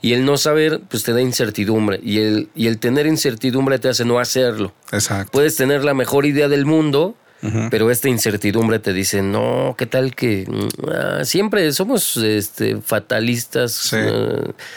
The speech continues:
Speaker 1: eh, no queremos hacerlo"? Entonces, pues va, déjanosla.
Speaker 2: Va. Son tres preguntas a tres personas reales.
Speaker 1: Sí.
Speaker 2: Esa es la tarea. Así es.
Speaker 1: Sí, sí.
Speaker 2: Primera pregunta.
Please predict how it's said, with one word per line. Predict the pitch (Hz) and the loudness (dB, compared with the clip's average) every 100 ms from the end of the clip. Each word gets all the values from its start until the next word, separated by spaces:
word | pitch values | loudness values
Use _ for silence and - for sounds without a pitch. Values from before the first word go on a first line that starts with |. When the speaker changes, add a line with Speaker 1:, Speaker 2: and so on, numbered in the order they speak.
| - - - | -20 -8 -4
Speaker 1:
eh, | - - | -2 0
no | 143 131 | -2 0
queremos | 160 147 123 107 | 2 2 2 0
hacerlo"? | 90 90 92 | -2 -2 -2
Entonces, | 104 143 139 - - - - - | 0 -2 -4 -10 -18 -18 -14 -6
pues | 101 95 | -4 -2
va, | 165 254 - - - - | -2 -4 -8 -12 -12 -8
déjanosla. | - 123 135 127 135 196 254 196 - - 104 | -4 -2 0 0 0 -2 -8 -20 -20 -6 -4
Speaker 2:
Va. | 110 - - - - - - | -4 -6 -20 -20 -16 -18 -10
Son | - 139 151 151 165 220 _ _ | -2 2 2 0 -2 -8 _ _
tres | 131 147 - | 0 0 0
preguntas | 143 123 120 139 - 202 - - - _ - | -2 -2 0 0 -2 -4 -4 -8 -14 _ -4
a | 107 | -2
tres | - 107 107 | 0 0 -2
personas | - 113 - 104 104 104 | -2 -4 -2 -2 -2 -2
reales. | 104 101 92 - - - - _ _ - | 0 0 0 -4 -10 -12 -14 _ _ -12
Speaker 1:
Sí. | - | -4
Speaker 2:
Esa | 113 - | -2 -2
es | 107 | -4
la | 101 | -4
tarea. | 107 - - - | -6 -8 -10 -8
Así | - - | -6 -6
es. | 98 101 | -6 -8
Speaker 1:
Sí, | - 90 | -6 -4
sí. | 85 - - - - - - - _ | -6 -10 -20 -20 -16 -16 -16 -18 _
Speaker 2:
Primera | - 127 151 | -2 0 0
pregunta. | 156 123 117 107 - | 0 -2 0 -2 -4